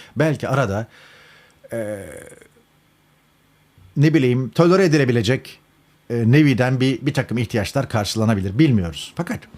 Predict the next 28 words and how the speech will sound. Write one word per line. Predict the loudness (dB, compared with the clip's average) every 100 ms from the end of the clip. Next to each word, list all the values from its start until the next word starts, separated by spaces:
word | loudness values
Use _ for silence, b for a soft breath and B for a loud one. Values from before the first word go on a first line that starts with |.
| B B B
daha | 0 2
önemli | 4 2 2
bir |
konu | 0 0 0
var. | -2 -8 -18 B B B B
Suriye'de | -2 2 4 4 2
de | 0
işler, | -2 -4 -6 -8 -14 _ -10
e, | -8
çok | -4 -4 0
iyi | 0
gitmiyor. | 0 -4 -8 -10 -14 _ _ -4
E, | -2 -2
çünkü | -2 0 -2 -2 -12 B B B B
özellikle, | 0 2 2 0 0 -2 -4
e, | -6 -6 -10 -16 -20 -20 -20 -20 -20 -20 _ _ -4
Türkiye'nin | -2 0 0 0 0 -4 -10 -18
sonraki | -8 -2 0 0 -4
aşamada | -4 -8 -10 -12 -16 -12
sadece, | -4 -2 0 0 0 -2 -8 b b b b b _ _ _ _ _
e, | -8 -4 -4
Kürdistan | -2 -2 -2 -2 0 -2 0
tabir | -2 0 0
edilen | -2 -2 0
ya | 0
da | 0
Güney | 0 0 -2
To-, | -6